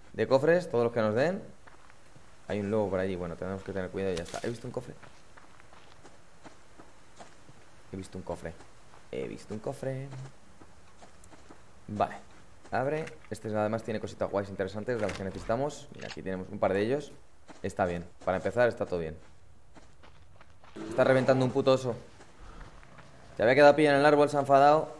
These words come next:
y ahora me va a reventar. Me tengo que ir a casa. Me tengo que ir a casa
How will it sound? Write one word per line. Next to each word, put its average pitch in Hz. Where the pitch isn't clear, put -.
y -
ahora 127
me 135
va 135
a 139
reventar. 123
Me 107
tengo 113
que 113
ir 107
a 95
casa. 107
Me -
tengo 120
que 123
ir 123
a 113
casa 131